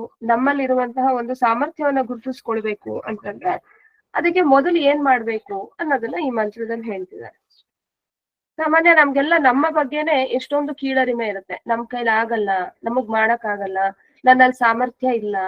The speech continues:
ನನಗ್ ಇಷ್ಟೇ ಗೊತ್ತಿರೋದು, ನನ್ ಕೈಲಿ ಇಷ್ಟೇ ಆಗೋದು, ಈ ತರ ಒಂದಷ್ಟು ಲಿಮಿಟೇಷನ್ಸ್ ನ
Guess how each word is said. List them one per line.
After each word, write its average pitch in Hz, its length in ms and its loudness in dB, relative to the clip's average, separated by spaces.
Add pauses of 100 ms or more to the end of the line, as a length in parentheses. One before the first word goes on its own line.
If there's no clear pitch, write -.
(160)
ನನಗ್ 254 220 2
ಇಷ್ಟೇ 277 300 0
ಗೊತ್ತಿರೋದು, 214 580 -2
ನನ್ 226 200 -4
ಕೈಲಿ 240 200 -4
ಇಷ್ಟೇ 247 220 0
ಆಗೋದು, 208 340 2
ಈ 294 180 -2
ತರ 330 220 4
ಒಂದಷ್ಟು 294 400 2
ಲಿಮಿಟೇಷನ್ಸ್ 285 800 -2
ನ 294 80 6